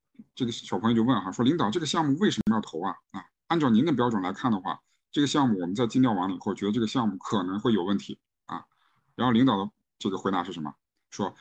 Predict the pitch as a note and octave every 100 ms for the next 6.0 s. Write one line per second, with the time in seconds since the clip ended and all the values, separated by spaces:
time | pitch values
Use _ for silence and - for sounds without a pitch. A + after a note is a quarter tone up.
0 | - - - A#3 A3 A#2 G2+ A2 F#2 A2
1 | F2+ F2+ A#2 A2 A2 F#2+ E2+ G#2 - _
2 | _ _ - C3+ C#3 - G3+ A3+ F#3 A2
3 | A#2 F#2 F#2 F#2+ _ _ _ _ _ _
4 | - - - G3 G3+ D3+ D3+ C3+ D#3+ C3+
5 | A2 A2 F3+ A3 A#2 G#2+ - D#2 G2+ -